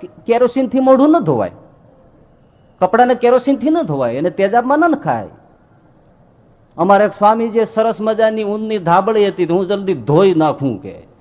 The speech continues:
એવી ધોઉં કે આમ ઉજળી બગલાની પાંખ જેવી કરું. કોસ્ટિક સોડા દ્રાવણ કરીને એમાં નાખી. ઊનના કપડાને ધોવું એ પણ કળા જોઈએ, નહીતર ફુહડ જેવી બૈરા બધું બગાડી મારે.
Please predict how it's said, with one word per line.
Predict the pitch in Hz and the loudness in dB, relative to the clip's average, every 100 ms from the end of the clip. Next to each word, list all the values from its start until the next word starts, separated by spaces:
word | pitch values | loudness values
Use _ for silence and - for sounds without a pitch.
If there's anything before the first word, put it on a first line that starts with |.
| _ _ 151 | _ _ -6
એવી | 196 226 226 | -2 -2 0
ધોઉં | 175 220 233 214 | 0 0 0 -2
કે | |
આમ | 202 185 | -2 -2
ઉજળી | 202 208 196 | -4 -4 -4
બગલાની | 165 185 202 202 | -4 -2 -2 -2
પાંખ | 151 190 220 - | -2 0 0 -2
જેવી | 156 156 139 | -4 -4 -4
કરું. | - 113 98 85 _ _ _ _ _ - | -8 -10 -12 -16 _ _ _ _ _ -2
કોસ્ટિક | 220 226 - 262 - | 0 0 -6 -10 -10
સોડા | - 220 233 214 185 - - 156 | -6 -4 2 2 0 -4 -16 -8
દ્રાવણ | 165 190 202 180 | 0 0 2 -2
કરીને | - 170 165 156 | -2 -4 -2 -2
એમાં | 175 156 | -2 -4
નાખી. | 127 107 - - - 156 | -4 -6 -10 -20 -6 -2
ઊનના | 196 220 226 | 0 2 0
કપડાને | 226 208 214 220 220 220 | 2 0 2 0 0 -4
ધોવું | 151 160 202 240 202 | -2 0 2 0 -2
એ | 202 | -4
પણ | 214 196 | -4 -6
કળા | - 190 202 | -2 2 2
જોઈએ, | 180 202 196 170 | 2 -2 0 0
નહીતર | 190 190 202 | -2 -2 -4
ફુહડ | 151 180 175 196 | -4 -4 -4 -4
જેવી | 185 196 196 | -4 -4 -4
બૈરા | 175 190 202 180 | -4 -4 -2 -4
બધું | 175 175 190 | -4 -2 -2
બગાડી | 165 170 156 | 0 -2 -2
મારે. | 135 120 95 | -2 -6 -8